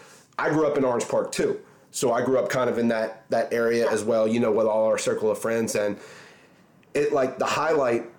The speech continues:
of your day growing up is playing basketball outside with your friends, you know, playing manhunt with your friends, playing football with your friends.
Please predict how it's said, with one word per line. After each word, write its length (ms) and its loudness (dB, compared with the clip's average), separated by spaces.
of 160 0
your 80 0
day 220 2
growing 260 2
up 220 0
is 240 0
playing 380 -2
basketball 440 0
outside 260 -2
with 140 -2
your 80 -10
friends, 540 -4
you 100 0
know, 200 2
playing 340 0
manhunt 340 0
with 140 -2
your 80 -2
friends, 260 -2
playing 240 0
football 400 0
with 100 -2
your 100 -6
friends. 480 -4